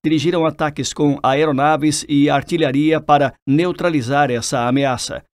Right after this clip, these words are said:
Mais de cem caminhões de ajuda entraram ontem em Gaza. É o máximo em um dia desde que a guerra começou.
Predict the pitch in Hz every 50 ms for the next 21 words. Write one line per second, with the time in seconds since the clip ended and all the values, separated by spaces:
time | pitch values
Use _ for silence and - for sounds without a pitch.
0 | _ - - 131 139 147 139 151 143 - - 160 160 147 160 151 139 139 143 151
1 | 156 156 139 123 147 127 113 143 156 143 147 147 151 147 131 - - 156 151 151
2 | 151 143 131 127 135 156 147 151 151 143 143 147 151 143 117 131 131 135 120 101
3 | 123 110 - _ _ - 156 165 160 139 151 165 170 151 - - 123 120 113 117
4 | 127 139 143 151 139 117 147 175 160 120 113 147 156 151 156 165 143 - 160 165
5 | 151 120 131 131 123 123 131 - 143 131 143 135 - 156 143 113 104